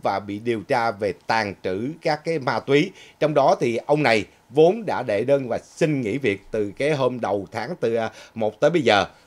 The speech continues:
Và cuối cùng thì đơn nghỉ việc của ông ta đã được chấp thuận. Ông này vốn là một đảng viên của Cộng sản ở tại khu vực Gia Lai. Và đây là một cái trường hợp mới nhất đã được công khai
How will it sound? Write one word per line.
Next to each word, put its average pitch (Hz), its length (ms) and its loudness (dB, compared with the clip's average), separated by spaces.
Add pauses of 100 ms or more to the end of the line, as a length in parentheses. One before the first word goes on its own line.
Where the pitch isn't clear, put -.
(140)
Và 101 200 -2
cuối 175 240 -2
cùng 110 180 -2
thì 104 80 -6
đơn 123 200 -2
nghỉ 123 120 -4
việc 107 180 -4
của 139 60 -4
ông 123 120 -4
ta 107 240 -4
đã 110 240 -8
được - 240 -6
chấp 180 180 0
thuận. 101 180 0 (120)
Ông 156 160 -2
này 113 160 2
vốn 143 380 0
là 160 120 0
một 101 260 -8
đảng 135 300 -4
viên 143 280 -2
của 104 220 -6
Cộng 95 200 -8
sản 95 340 -6
ở 98 160 -8
tại 92 160 -8
khu 120 120 -12
vực 101 200 -10
Gia 120 140 0
Lai. 110 240 4 (340)
Và 101 180 -4
đây 131 160 -2
là 120 120 -2
một 98 180 -6
cái 156 100 -4
trường 101 200 -4
hợp 101 200 -10
mới 151 240 2
nhất 202 320 4
đã 107 200 -6
được - 300 -8
công 160 220 -2
khai 135 320 0